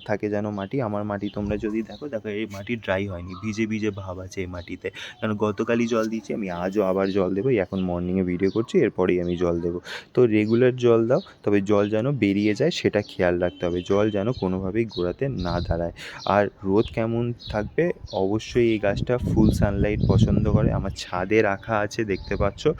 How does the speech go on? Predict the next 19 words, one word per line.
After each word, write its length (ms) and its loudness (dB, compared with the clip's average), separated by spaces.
এবং 240 2
এখানে 520 0
এখন 260 -4
মর্নিং 520 0
সকাল 540 0
সাড়ে 360 -4
দশটা 400 -2
থেকে 300 -2
দশটা, 340 0
সাড়ে 260 -4
দশটা 300 -4
থেকে 300 -2
সাড়ে 300 -4
তিনটে, 340 6
চারটে 340 2
অবধি 220 0
এই 220 2
এরিয়াতে 340 0
রোদ 220 0